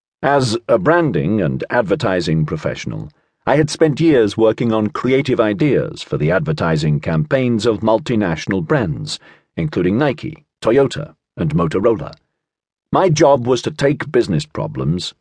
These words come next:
and recast them as creative opportunities, helping companies own what is known in the ad business as the emotional high ground within their category, in order to motivate changes in consumer thinking or behavior.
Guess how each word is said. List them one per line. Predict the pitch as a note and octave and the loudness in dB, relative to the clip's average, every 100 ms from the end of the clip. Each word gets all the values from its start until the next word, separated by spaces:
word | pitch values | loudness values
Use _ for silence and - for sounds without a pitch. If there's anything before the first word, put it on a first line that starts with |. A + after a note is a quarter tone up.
| - | -6
and | F#2+ | 0
recast | C3 D3+ B2+ A#2+ - | 2 0 0 -2 0
them | A#2 | 0
as | A2+ A2 | 0 -2
creative | - - C#3 A2 B2+ F#2 | -4 0 2 2 0 -2
opportunities, | D#2 G2 - C3 F2 - - - - _ _ _ _ | -2 -4 -2 -2 -2 -6 -8 -12 -18 _ _ _ _
helping | D#3+ D#3+ D#3+ C3+ | 0 2 2 2
companies | E3 D3 D3+ C3+ B2 - - | 0 0 0 0 0 -2 0
own | F3 D3 D#2+ D2+ G#2+ - | 2 2 0 -2 -4 0
what | G2+ F#2 | 0 0
is | G2 E2 | -2 2
known | B2 G#2 A2+ | 2 2 2
in | E2+ | 0
the | D#2 - | 0 0
ad | C3+ B2 | -2 0
business | F2+ E2 F#2+ F#2 - | -2 -2 -2 -4 -2
as | A#2 G#2 - - | 0 0 -4 -10
the | A#2+ C3 | -2 0
emotional | C3+ C3 B2 B2+ A#2+ | 2 0 0 0 -2
high | A#2 C3+ B2 | 0 -2 -2
ground | F2 C#2 A2 G#2 - _ _ | -2 -6 -4 -8 -8 _ _
within | G#2+ A2 C#3+ | 0 2 2
their | A#2+ A#2+ | 2 2
category, | - C#3 G#2 E2 - G#2 - _ _ _ - | 0 -4 -2 -4 -6 -10 -16 _ _ _ 0
in | D3 | 4
order | F#3 E3 | 6 4
to | D#3 | 2
motivate | D3 D3+ C#3+ B2 A#2 - | 2 2 2 2 0 -2
changes | E3+ D3+ A#2 - - D#2+ | 0 0 -2 -4 -6 -4
in | D2+ | -4
consumer | - F#2+ E2 G#2 G2 | -2 -4 0 0 0
thinking | G2+ - D3+ - A#2 | 0 0 0 -2 -4
or | C3 B2+ | -6 -4
behavior. | D#3 D#3 G#2 E2 A1 | -2 0 -2 -2 -10